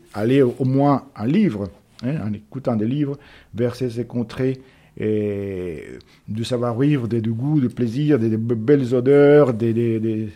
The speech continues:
saveurs délicieuses, et, et plein d'histoires et de cultures aussi. Donc, euh, c'est un endroit riche en saveurs, en couleurs, en odeurs et en culture en général. Et pour cela,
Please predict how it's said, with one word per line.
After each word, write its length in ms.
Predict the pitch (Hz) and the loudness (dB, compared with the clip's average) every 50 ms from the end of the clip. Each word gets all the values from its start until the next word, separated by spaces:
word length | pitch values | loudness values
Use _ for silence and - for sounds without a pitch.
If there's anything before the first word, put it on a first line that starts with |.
| _ _ | _ _
saveurs 440 | - - 143 135 127 127 135 131 123 | -4 2 2 4 4 4 4 2 2
délicieuses, 640 | 110 110 110 113 110 - - 190 233 254 214 - - _ _ - - - - - - _ | 2 0 -2 -4 -6 -6 -6 -6 -6 -6 -8 -10 -14 _ _ -20 -20 -20 -20 -20 -20 _
et, 720 | - 120 117 113 113 110 110 110 107 107 104 101 104 104 - - | -6 -2 -2 0 0 0 0 0 0 0 0 0 -2 0 4 6
et 160 | 196 185 156 | 8 8 8
plein 420 | - - - _ - 147 156 165 | 6 0 -12 _ 0 2 4 4
d'histoires 680 | 147 123 107 113 - - - 175 220 208 151 120 - - - | 2 2 -2 -4 -6 -2 0 2 4 4 4 4 0 -4 -2
et 140 | - 165 139 | 0 0 0
de 120 | 110 113 | 0 -2
cultures 580 | 110 - 113 107 - - 180 165 131 113 - - - | -4 -4 -6 -6 -4 -4 -2 -2 -2 -2 -4 -6 -8
aussi. 420 | 131 127 117 - - 107 101 - _ _ - | -8 -8 -8 -8 -10 -12 -12 -12 _ _ -6
Donc, 220 | 120 117 113 - | -6 -6 -4 -4
euh, 160 | 117 110 104 95 98 | -4 -4 -4 -6 -8
c'est 420 | - - - 127 127 120 117 - | -10 -6 -2 -2 -2 0 0 0
un 100 | 123 120 | 0 0
endroit 440 | 123 123 123 123 127 135 135 127 120 | 0 0 0 2 4 6 6 4 4
riche 360 | 110 139 143 135 - - - 117 - - | 2 -2 -4 -4 -6 -8 -10 -10 -8 -4
en 240 | 131 131 131 117 120 - _ _ _ _ _ | -2 -2 -2 -2 -4 -8 _ _ _ _ _
saveurs, 580 | - - 110 110 135 156 175 185 185 180 139 | -8 -6 -2 2 4 6 6 6 6 4 4
en 160 | 120 113 110 | 2 0 -2
couleurs, 540 | 107 - - - 143 139 156 160 160 160 127 | -4 -8 -10 -8 -6 -2 0 2 2 2 2
en 120 | 120 117 117 | 0 0 0
odeurs 460 | 123 127 123 139 147 160 151 156 151 - - - - - - - _ _ | 0 2 4 6 8 8 6 6 2 -8 -20 -20 -20 -20 -20 -20 _ _
et 180 | 131 139 131 - - - _ _ _ _ _ _ _ _ _ _ _ _ _ - - - _ - | -2 -2 -2 -4 -6 -16 _ _ _ _ _ _ _ _ _ _ _ _ _ -16 -16 -14 _ -2
en 220 | 117 135 127 - - - _ _ _ | 0 2 2 0 -2 -10 _ _ _
culture 680 | - 107 107 98 - - 143 147 147 143 131 - - - - | -10 -8 -8 -8 -6 -2 0 2 4 2 2 0 -4 -10 -6
en 140 | 120 123 120 | -4 -2 -2
général. 480 | 110 113 117 110 104 90 82 73 71 65 73 - _ _ - - - - - - _ _ _ _ - | -2 -2 -2 -4 -4 -4 -6 -8 -10 -12 -14 -18 _ _ -20 -20 -20 -20 -20 -20 _ _ _ _ 4
Et 120 | 214 240 | 4 4
pour 200 | 233 262 277 254 | 4 2 -2 -2
cela, 440 | - 202 170 151 170 247 - - | 0 2 4 6 4 4 2 -4